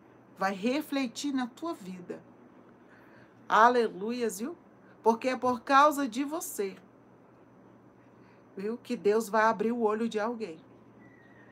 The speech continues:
É por causa de você. Deus vai finalizar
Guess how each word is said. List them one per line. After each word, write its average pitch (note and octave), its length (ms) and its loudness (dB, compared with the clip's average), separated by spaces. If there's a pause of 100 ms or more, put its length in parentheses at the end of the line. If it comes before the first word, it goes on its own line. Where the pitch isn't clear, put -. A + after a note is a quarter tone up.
(380)
É C4 200 2
por C#4 260 -2
causa C4 340 0
de A#3+ 140 -6
você. F4 320 -2
Deus A3 540 4
vai A#3 340 0
finalizar C4+ 1400 -6